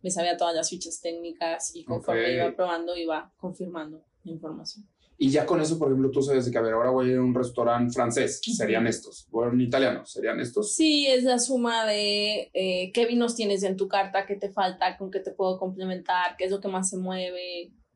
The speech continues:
Speaker 1: quién es tu cliente,
Speaker 2: Ok.
Speaker 1: como toda esta parte comercial.
Speaker 2: Ok. Y tú te gradúas con el título de sommelier.
Speaker 1: Sí.
Speaker 2: Nos contabas que para ser master sommelier son,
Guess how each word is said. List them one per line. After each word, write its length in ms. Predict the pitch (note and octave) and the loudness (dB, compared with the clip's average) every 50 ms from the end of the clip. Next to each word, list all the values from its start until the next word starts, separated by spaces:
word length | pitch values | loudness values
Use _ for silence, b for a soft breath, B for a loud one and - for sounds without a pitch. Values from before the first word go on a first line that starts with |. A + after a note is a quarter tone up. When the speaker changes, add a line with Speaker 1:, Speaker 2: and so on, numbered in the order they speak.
| _ _ _ | _ _ _
Speaker 1:
quién 240 | - - G#3 G3+ G3+ | -6 -2 0 0 0
es 140 | G3+ G3+ - | 0 -2 -4
tu 100 | - - | -8 -6
cliente, 840 | - G3 G3 G3 G3 F#3+ F#3 F#3 F#3 F3+ F3+ F3+ E3+ E3+ F#3 F#3+ b b b b b b - - | -4 -2 -2 -2 -2 -2 -4 -4 -4 -6 -6 -6 -8 -8 -8 -12 b b b b b b -8 -4
Speaker 2:
Ok. 80 | A#3+ A#3 | -2 0
Speaker 1:
como 200 | A#3 G#3+ G#3+ - | 0 2 2 2
toda 160 | - G#3+ G#3 G#3 | 4 4 2 2
esta 220 | G#3 - G#3+ - | 2 0 -2 -2
parte 240 | - G3+ G3+ G#3 G3 | -2 -4 -4 -4 -4
comercial. 680 | - G3+ G3 F#3 F3 - - F#3+ F#3 F#3 G3 B3 - - _ _ _ _ _ _ _ _ _ - | -2 -2 -2 -2 -4 -4 -2 0 2 2 2 0 -2 -8 _ _ _ _ _ _ _ _ _ -4
Speaker 2:
Ok. 160 | B2+ B2 A#2+ B2 B2 C#3 C#3+ - B A3 G3+ F#3+ G3 | -2 0 0 2 0 0 -2 -4 B -6 -6 -4 -2
Y 140 | D3+ C#3 | -2 2
tú 120 | - F#3 F3+ | 2 2 4
te 100 | G#3 G3 | 4 4
gradúas 680 | F#3+ E3 D3+ D#3+ E3 F3 F#3 G3 G3 F#3+ - - _ _ _ _ _ | 4 4 4 4 4 4 4 4 2 0 -6 -12 _ _ _ _ _
con 420 | - - D#3 D#3 E3+ F3 F3+ F3+ - | -2 2 4 4 6 4 2 0 2
el 240 | - C3 A#2+ A#2+ A#2+ | 2 2 2 2 2
título 340 | - C#3 C#3 E3 D#3 D3+ C#3 | 2 0 2 4 4 4 4
de 80 | B2+ | 4
sommelier. 540 | A#2 - B2 A2 A2 A2 G#2+ G#2+ G#2+ - - _ - | 2 2 0 0 2 2 2 0 0 -4 -12 _ -12
Speaker 1:
Sí. 320 | - - G3 E3+ - - _ _ b b b b b _ _ _ _ _ _ _ _ _ _ _ _ _ _ _ - | -6 -4 -4 -4 -6 -10 _ _ b b b b b _ _ _ _ _ _ _ _ _ _ _ _ _ _ _ 0
Speaker 2:
Nos 260 | D#3+ D3+ D#3 D3+ - | 2 4 4 4 4
contabas 460 | - F3+ E3+ E3+ G#3+ A3 A#3 A3 - | 4 2 4 4 4 4 4 2 2
que 180 | - G3 F3 - | 2 2 2 4
para 240 | - D3 C#3 C3+ C3+ | 4 4 4 4 4
ser 300 | - E3+ E3+ E3+ - - | 4 4 2 2 2 0
master 540 | D3 D3 D3+ D3+ D#3 D#3 D#3 - - F#3+ F3+ | 0 2 2 4 4 2 2 2 0 0 2
sommelier 480 | - - D3+ C#3 C3+ C3 C#3 C#3+ D3 D3 | 2 0 2 2 4 4 4 4 2 2
son, 360 | - E3 D3+ D3+ D3+ - | 0 0 0 0 0 -4